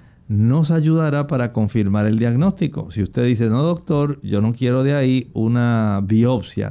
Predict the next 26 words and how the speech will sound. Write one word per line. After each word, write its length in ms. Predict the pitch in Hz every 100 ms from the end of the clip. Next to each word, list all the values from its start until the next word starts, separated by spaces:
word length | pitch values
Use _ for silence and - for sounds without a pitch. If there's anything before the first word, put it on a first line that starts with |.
| -
de 160 | 98
mi 180 | 101 98
arteria 720 | 95 98 92 - 110 117 110
temporal", 640 | 113 101 90 101 135 170 - - - - - - -
bueno, 400 | 104 107 190 190
por 160 | 120 110
lo 120 | 110
menos 440 | 120 127 143 151 139
hablamos 560 | 113 104 110 120 135
de 160 | 113 98
que 100 | 101
hay 220 | 101 113
unos 420 | 110 113 110 - -
estudios. 840 | 98 - - 135 101 90 90 - - _ - - _ _ _
Si 180 | - 113
son 240 | - 123
estudios, 840 | 127 123 120 120 127 131 123 - - -
eh, 360 | 107 104 104 101
sanguíneos, 920 | - 101 101 117 113 143 165 - -
una 280 | 98 104 113
analítica, 880 | 117 101 95 101 104 131 127 180 180 - - _ _ - -
ya 460 | - 95 110 127 139
ordenamos, 960 | 113 113 120 127 113 101 127 147 - - - -
por 140 | 110
un 200 | 104 110
lado, 460 | 110 110 127 151